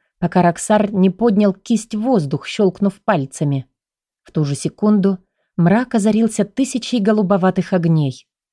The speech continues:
Повсюду на жесткой земле лежал серебристый снег, и теперь каждая его снежинка сияла волшебным морозным светом.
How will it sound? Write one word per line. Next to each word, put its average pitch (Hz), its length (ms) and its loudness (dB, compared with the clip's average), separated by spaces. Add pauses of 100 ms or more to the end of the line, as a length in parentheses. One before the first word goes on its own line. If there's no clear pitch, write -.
(280)
Повсюду 202 560 -2
на 190 160 4
жесткой 240 480 0
земле 226 340 4
лежал 226 360 0
серебристый 214 580 0
снег, 165 500 -4 (480)
и - 80 -6
теперь 165 280 0
каждая 175 440 2
его 160 220 0
снежинка 170 720 0 (300)
сияла 190 420 2
волшебным 170 880 0
морозным 196 400 2
светом. 147 640 -4